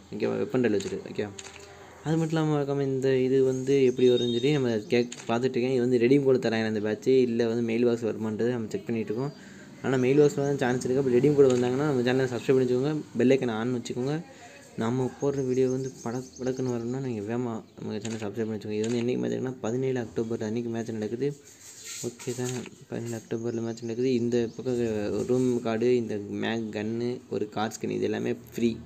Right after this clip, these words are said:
எல்லாருக்குமே free. Okay, இது வந்து நீங்க உங்க இன்ட்ரெஸ்ட்டுக்கு, உங்க ஆசைக்கு என்ன வேணுமோ அதை எடுத்துக்கலாம். நான் வந்து என்னன்னா, ஸ்கைலர் கட்டுக்கு இந்த எமௌண்ட் எடுத்தா எடுப்பேன், இல்ல இந்த pet எடுத்தா எடுப்பேன். ஓகேவா?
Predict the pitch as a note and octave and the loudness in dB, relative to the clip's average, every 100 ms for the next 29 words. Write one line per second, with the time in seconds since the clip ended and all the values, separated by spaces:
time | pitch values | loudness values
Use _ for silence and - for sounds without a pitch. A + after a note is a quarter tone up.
0 | - - - - - - G#2+ A#2+ C#3+ C#3+ | -16 -14 -14 -16 -16 -6 0 2 4 2
1 | C#3 C3+ A2 G2+ - - - A2+ A2 C3 | -2 -4 -2 -4 -6 -10 -2 0 4 6
2 | C3 C#3+ D3+ C3+ A#2+ A#2 A#2 A#2 B2 C#3 | 6 4 4 4 4 4 2 2 2 2
3 | C3 C3 D3 C3+ A#2+ A#2 A2 G#2+ G#2 F#2 | 0 4 6 6 4 2 2 0 -2 -2
4 | G#2 C3 C#3 B2 A#2 A#2+ A#2 B2+ A2+ G#2 | 0 0 0 2 2 2 2 2 2 2
5 | - A#2 C#3+ D3+ - - - - - A2 | 0 -2 -2 -4 -12 -20 -20 -16 -6 0
6 | C3+ D3 D3 C#3 B2+ C3 C3 C3 - A#2+ | 2 2 2 2 2 0 0 0 4 6
7 | C3 B2 A#2 A#2+ A#2 A#2 A2+ A2 G#2+ G#2+ | 8 6 2 0 2 2 2 2 2 2
8 | B2 C3+ C3 A#2 A#2 A2+ G#2 A2 A#2 A2 | 2 2 4 4 4 2 2 0 -2 -2
9 | G#2+ A2 A2+ - A2+ C3 A2+ A2+ G2+ G2 | -2 0 -2 0 2 2 2 2 0 -2
10 | G2 G#2 G#2+ | -6 -4 -4